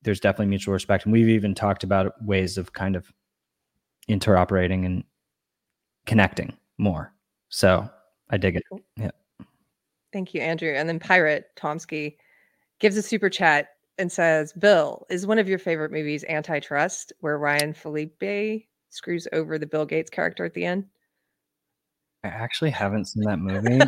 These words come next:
Speaker 2: <laughs> I haven't
Speaker 1: I'm,
Speaker 2: either.
Speaker 1: I'm constantly looking for movies like that because, like, you know, kind of Succession style, uh,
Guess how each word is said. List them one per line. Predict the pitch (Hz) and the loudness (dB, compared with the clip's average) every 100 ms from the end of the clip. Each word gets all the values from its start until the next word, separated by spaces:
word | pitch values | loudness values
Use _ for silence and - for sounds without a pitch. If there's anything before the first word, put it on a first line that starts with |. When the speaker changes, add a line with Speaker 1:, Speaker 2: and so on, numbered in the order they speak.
| - - | 4 2
Speaker 2:
<laughs> | 202 - | 2 0
I | - - | 0 2
haven't | 302 233 226 | 4 4 4
Speaker 1:
I'm, | |
Speaker 2:
either. | 233 220 214 196 - | 0 0 0 0 0
Speaker 1:
I'm | 143 - 139 | 0 0 8
constantly | 156 156 180 175 135 | 8 10 8 10 10
looking | 113 117 135 | 8 6 2
for | 131 117 | 4 2
movies | 104 110 127 139 | 2 4 4 6
like | 139 | 8
that | 147 143 139 | 10 10 8
because, | 117 101 110 104 | 0 2 4 4
like, | 123 107 - _ - - - _ | 2 2 0 _ -20 -20 -20 _
you | 120 | 0
know, | 104 | 2
kind | 95 110 | 4 2
of | 101 | 2
Succession | - - - 98 - 101 101 | -2 0 2 2 2 2 0
style, | - 107 101 101 101 101 98 - - _ _ _ 95 | 2 6 8 8 8 6 4 -2 -20 _ _ _ -6
uh, | 90 85 80 78 - | -4 -4 -8 -10 -12